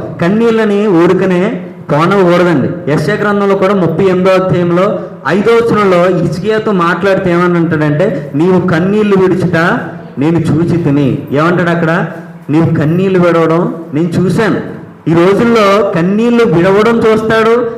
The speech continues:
నువ్వు మనసులో ఇంకొకరి గురించి తప్పుగా అనుకొని వాళ్ళ మీద ఏడ్చినా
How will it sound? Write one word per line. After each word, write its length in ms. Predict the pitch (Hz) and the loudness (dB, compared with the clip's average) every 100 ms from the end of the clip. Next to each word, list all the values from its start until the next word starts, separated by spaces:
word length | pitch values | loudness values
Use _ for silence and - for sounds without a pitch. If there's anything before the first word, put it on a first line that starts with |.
| - | -4
నువ్వు 180 | 156 175 | 0 0
మనసులో 720 | 165 156 170 190 190 208 - 147 | 2 0 0 2 2 2 0 -2
ఇంకొకరి 440 | 160 196 196 190 | 0 2 2 2
గురించి 680 | 185 180 180 180 180 262 - - - | 2 2 0 0 0 -2 -6 -14 -6
తప్పుగా 360 | 151 147 175 208 | -2 0 0 2
అనుకొని 500 | 202 196 202 208 202 | 2 0 0 0 2
వాళ్ళ 280 | 165 165 165 | 2 2 2
మీద 240 | 165 170 | 2 2
ఏడ్చినా 560 | 165 170 170 180 180 | 0 0 0 0 -2